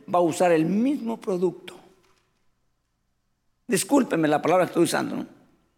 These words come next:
El ulti-, el ul-, el mismo recurso, pero lo va a usar ahora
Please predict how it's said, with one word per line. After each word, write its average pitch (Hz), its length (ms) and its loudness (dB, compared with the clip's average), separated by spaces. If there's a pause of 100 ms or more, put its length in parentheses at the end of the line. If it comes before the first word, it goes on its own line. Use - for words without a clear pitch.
(460)
El 170 160 2
ulti-, 196 260 0
el 190 140 2
ul-, 247 180 2
el 185 140 2
mismo 202 260 4
recurso, 156 520 -2 (360)
pero 139 160 0
lo 135 80 0
va 147 60 2
a 156 40 2
usar 143 280 0
ahora 135 340 -2